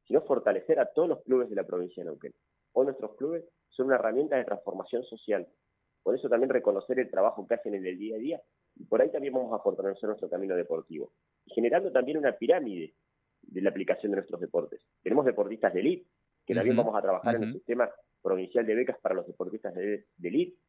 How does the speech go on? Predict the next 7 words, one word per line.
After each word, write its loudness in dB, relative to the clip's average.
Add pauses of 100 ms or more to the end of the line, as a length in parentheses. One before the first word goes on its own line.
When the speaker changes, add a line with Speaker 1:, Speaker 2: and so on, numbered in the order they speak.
(140)
Speaker 1:
cuando -6
tienen -6
que -8
competir, -2 (540)
eh, 0
competencias 2
establecidas 2